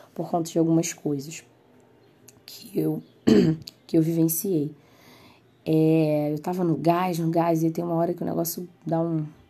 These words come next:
um reboot, né? Acho que essa palavra existe, reboot. Gente, todo podcast eu gravo pensando se alguma palavra existe, né? Mas todas elas eu descobri depois do podcast que existe. Então, vamos partir desse preci-, desse princípio. Esse precipício. <laughs> Esse princípio.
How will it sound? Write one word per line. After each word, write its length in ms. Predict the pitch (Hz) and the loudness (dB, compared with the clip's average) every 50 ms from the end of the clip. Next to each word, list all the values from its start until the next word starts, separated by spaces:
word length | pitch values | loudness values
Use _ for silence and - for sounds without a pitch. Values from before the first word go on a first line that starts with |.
| _ - | _ -4
um 60 | 180 | -2
reboot, 560 | 160 175 180 156 143 165 160 160 - - 160 | 2 4 4 4 4 2 0 0 0 -4 -6
né? 160 | 160 180 214 - - _ _ _ _ _ _ _ _ - _ - - - _ _ - - _ _ _ - | -4 -6 -6 -8 -14 _ _ _ _ _ _ _ _ -20 _ -20 -20 -20 _ _ -20 -20 _ _ _ -14
Acho 100 | 202 - | -14 -12
que 80 | - | -12
essa 120 | - - - | -14 -8 0
palavra 260 | - 175 170 175 202 | 0 0 2 2 0
existe, 320 | 214 180 147 135 - - | 0 0 -2 -4 -6 -4
reboot. 340 | 170 165 160 147 165 - - - | -2 -2 -2 -2 -4 -6 -6 -4
Gente, 260 | 156 202 247 240 - - | 2 4 4 4 2 0
todo 260 | - 220 226 240 247 | 0 2 2 2 2
podcast 460 | - 233 220 208 - - 190 190 - 208 | 0 -2 -2 -2 -2 -4 -4 -4 -4 -4
eu 40 | |
gravo 260 | 190 180 170 165 165 165 | -4 0 0 0 -2 -2
pensando 500 | - 190 190 - - 180 165 165 170 170 | -4 -6 -6 -4 -4 -2 -2 -2 -2 -2
se 160 | 170 - 180 | -2 -2 -2
alguma 320 | 170 165 165 180 180 180 | -2 -2 -2 -4 -4 -4
palavra 320 | 180 - 175 170 175 185 185 | -4 -4 -4 -4 -2 -2 -2
existe, 400 | 175 165 160 156 160 - - 180 | -2 0 -2 -2 -2 -4 -6 -4
né? 160 | 190 233 247 - - _ _ _ _ _ - - - - - - - - - - - _ - | -4 -4 -4 -6 -12 _ _ _ _ _ -20 -20 -20 -20 -20 -20 -20 -20 -20 -20 -20 _ -10
Mas 320 | 202 196 196 196 208 214 208 | -8 -4 -2 -2 -2 -2 0
todas 360 | - 269 285 269 294 240 233 | 0 0 2 2 2 4 4
elas 340 | 233 233 247 247 247 220 220 | 4 4 4 4 4 2 2
eu 300 | 233 247 247 247 247 240 | 2 4 6 6 6 4
descobri 480 | 208 214 226 - - - 196 202 220 | 4 2 -2 -2 -2 -2 0 0 2
depois 340 | 180 214 220 - - 214 220 | 4 4 2 6 6 6 6
do 60 | - | 8
podcast 400 | - 202 196 196 196 190 196 - | 6 4 4 4 2 0 0 2
que 80 | - 240 | 0 -2
existe. 340 | 226 185 175 165 160 - 170 | -2 -2 -2 -6 -6 -6 -4
Então, 160 | 165 190 202 | -2 -2 0
vamos 200 | 202 208 208 202 | 0 0 -2 -2
partir 220 | - - 196 - - | -4 -8 -6 -4 -4
desse 160 | 208 196 - | -4 -4 -4
preci-, 380 | - 202 208 202 - - 294 - | 0 0 0 0 0 -6 -8 -8
desse 300 | 233 180 190 185 175 - | -8 -4 -2 -2 -2 -2
princípio. 480 | - - 202 202 - - 165 160 - - _ _ _ - - - - _ - | -4 -2 -2 -2 -2 -4 -8 -10 -10 -14 _ _ _ -20 -20 -20 -18 _ -6
Esse 140 | 170 - | -6 -4
precipício. 720 | - - - 170 - - - - 156 - - - - - - - - _ - - 403 | 2 4 4 6 4 2 -2 -2 0 2 2 4 2 2 0 -4 -16 _ -2 0 0
<laughs> 380 | - - - - - - _ - | 2 2 0 0 -2 -6 _ -4
Esse 100 | 220 - | -4 -2
princípio. 400 | - 214 226 - - 160 160 | 0 -2 -2 -2 -2 -8 -10